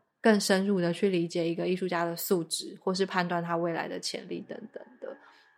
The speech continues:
但是一般大众他们真的会花时间做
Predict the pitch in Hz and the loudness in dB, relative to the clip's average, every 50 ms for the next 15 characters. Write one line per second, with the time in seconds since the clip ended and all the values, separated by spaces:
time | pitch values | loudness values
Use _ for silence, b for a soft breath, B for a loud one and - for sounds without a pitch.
0 | _ - - 254 262 254 - 262 233 240 220 - 202 202 208 202 190 180 180 - | _ 2 4 4 4 4 2 0 0 0 0 2 2 2 2 2 2 0 2 0
1 | 185 180 180 185 180 175 165 160 165 165 165 160 160 160 170 160 160 - - - | -4 -4 -2 -2 -2 -2 -2 -2 -4 -4 -4 -4 -4 -4 -4 -6 -6 -6 -10 -14
2 | _ _ _ _ _ _ _ _ _ - 170 165 165 - - 180 - - - - | _ _ _ _ _ _ _ _ _ -2 -2 -2 -2 -4 -8 -10 -12 -14 -14 -14
3 | - | -18